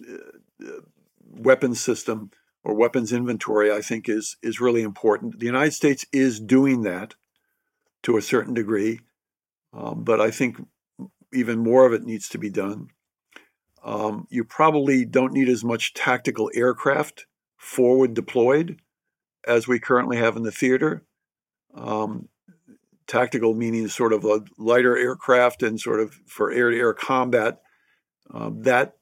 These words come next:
is not as important as having these missile capabilities, um, and dispersal and resilience. Uh, you have to have a greater stress on the logistics,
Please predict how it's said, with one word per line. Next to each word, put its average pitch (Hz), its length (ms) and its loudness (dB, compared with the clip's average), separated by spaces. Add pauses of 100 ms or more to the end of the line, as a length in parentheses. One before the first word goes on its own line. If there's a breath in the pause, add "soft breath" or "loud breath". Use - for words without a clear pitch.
(100)
is 113 180 0
not 117 400 -2
as 110 320 -4
important 123 680 -2 (840)
as 117 240 2
having 113 300 0
these 110 300 -4
missile 117 300 -4
capabilities, 113 880 0 (720)
um, 107 460 -8
and 110 260 -6
dispersal 117 840 0
and 107 360 -6
resilience. 120 760 0 (800)
Uh, 107 80 -6
you 113 180 4
have 123 140 6
to 139 80 4
have 123 100 6
a 117 60 2
greater 117 320 2
stress 120 420 2
on 113 240 -4
the 107 100 2
logistics, 110 800 -2